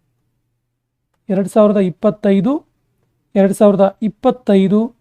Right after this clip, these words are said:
ಜನವರಿ ಇಪ್ಪತ್ತೆರಡರ, ಎರಡಕ್ಕೆ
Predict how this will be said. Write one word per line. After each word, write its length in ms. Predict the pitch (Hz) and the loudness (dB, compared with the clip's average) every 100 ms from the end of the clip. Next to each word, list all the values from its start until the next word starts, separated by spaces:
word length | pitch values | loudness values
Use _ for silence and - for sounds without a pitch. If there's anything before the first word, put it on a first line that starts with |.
| _ _ _ _ _ _ _ _ _ _ _ _ _ _ _ _ _ _ _ _ _ _ _ _ _ _ _ | _ _ _ _ _ _ _ _ _ _ _ _ _ _ _ _ _ _ _ _ _ _ _ _ _ _ _
ಜನವರಿ 560 | 190 131 214 240 285 269 190 | -10 -2 2 2 2 0 -4
ಇಪ್ಪತ್ತೆರಡರ, 760 | - 233 240 196 196 185 165 | -4 -6 -4 -4 0 -2 -2
ಎರಡಕ್ಕೆ 600 | 208 220 196 190 185 220 | -6 -2 0 -2 -4 -4